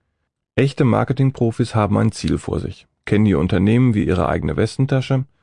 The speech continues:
kennen ihre Wettbewerber besser als diese sich selbst und können in die Zukunft sehen und ihre Kunden begeistern. Um dann noch die vorher zitierten neunzig Milliarden zu generieren, müssen sie dies nur kontinuierlich über einhundert Jahre durchhalten.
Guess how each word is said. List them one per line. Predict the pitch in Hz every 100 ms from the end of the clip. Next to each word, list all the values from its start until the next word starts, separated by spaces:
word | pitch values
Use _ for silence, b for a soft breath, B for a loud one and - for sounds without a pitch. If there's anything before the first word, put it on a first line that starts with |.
| _ _
kennen | - 117 107
ihre | 71 87
Wettbewerber | 95 - 104 95 95 90
besser | 92 98 -
als | - -
diese | - 82
sich | - 71
selbst | - 123 143 - _ _ _
und | - 98
können | - 101 101
in | 101
die | 110
Zukunft | - 92 87 87 -
sehen | - 95 151 175
und | - -
ihre | 107 143
Kunden | - 90 -
begeistern. | - - - - - - - _ _ _ _ _ _
Um | - 98
dann | 92 160
noch | 170
die | -
vorher | - 131 123
zitierten | 117 104 - 107 - 98
neunzig | 98 98 - 90
Milliarden | 85 78 107 123 98
zu | -
generieren, | - 76 71 90 92 143 - _ _ _ -
müssen | 110 123
sie | 98 92
dies | 101 98
nur | 95
kontinuierlich | - 131 151 143 113 98 107
über | - - -
einhundert | 98 117 117 107 -
Jahre | - 87
durchhalten. | 101 - - 69 - -